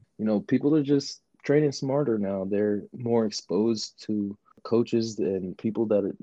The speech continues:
actually know what they're doing. There's more good information that's being spread around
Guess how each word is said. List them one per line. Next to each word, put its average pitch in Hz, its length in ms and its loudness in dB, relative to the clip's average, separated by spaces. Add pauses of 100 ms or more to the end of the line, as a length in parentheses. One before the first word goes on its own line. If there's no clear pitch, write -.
actually 110 380 -2
know 107 180 2
what 107 160 0
they're 101 140 0
doing. 110 640 -2
There's 98 280 -8
more 104 480 -4 (160)
good 117 280 4
information 110 800 0
that's 101 200 -4
being 104 320 -2
spread 101 320 -2
around 101 520 -4